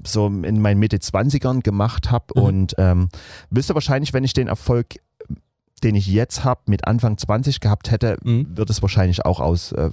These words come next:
Speaker 1: ganz anders aussehen und mein, mein Leben hätte einen anderen Verlauf genommen und ich würde wahrscheinlich jetzt auch nicht mehr hier stehen, definitiv.
Speaker 2: Mhm.
Speaker 1: Von daher, ich hatte wirklich die Zeit, erstmal mir sehr viel,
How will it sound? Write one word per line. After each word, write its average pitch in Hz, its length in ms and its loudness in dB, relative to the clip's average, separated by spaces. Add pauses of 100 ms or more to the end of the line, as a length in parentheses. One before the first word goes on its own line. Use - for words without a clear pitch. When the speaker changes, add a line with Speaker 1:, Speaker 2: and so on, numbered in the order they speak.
Speaker 1:
ganz 87 220 -2
anders 92 260 0
aussehen 87 320 2
und 82 100 4
mein, 80 240 4
mein 82 160 4
Leben 85 300 2
hätte 85 260 2 (240)
einen 87 120 -4
anderen 85 260 0
Verlauf 87 400 2
genommen 87 340 2
und 85 100 2
ich 85 120 -2
würde 90 160 2
wahrscheinlich 85 320 -2
jetzt 85 120 -8
auch - 80 -10
nicht 87 200 -2
mehr 80 80 2
hier 85 140 2
stehen, 76 260 -4
definitiv. 85 600 0
Speaker 2:
Mhm. - 460 -20
Speaker 1:
Von 104 140 2
daher, 101 160 2
ich - 120 0
hatte 110 220 0
wirklich 107 240 0
die 104 140 0
Zeit, 95 440 0 (400)
erstmal 107 560 0
mir 104 220 2
sehr 101 240 0
viel, 104 320 0